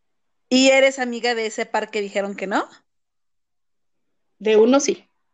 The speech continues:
Speaker 1: Ok, o sea que hay uno que no es tu amigo, por alguna razón.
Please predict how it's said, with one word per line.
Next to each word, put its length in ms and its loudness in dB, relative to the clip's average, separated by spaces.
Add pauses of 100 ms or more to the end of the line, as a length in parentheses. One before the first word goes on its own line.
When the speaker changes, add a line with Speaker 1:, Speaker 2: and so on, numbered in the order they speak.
(280)
Speaker 1:
Ok, 240 -8 (520)
o 80 -10
sea 180 -2
que 100 0
hay 200 2
uno 420 2
que 120 -2
no 160 -4
es 140 -6
tu 80 2
amigo, 300 -2 (340)
por 140 0
alguna 320 2
razón. 380 0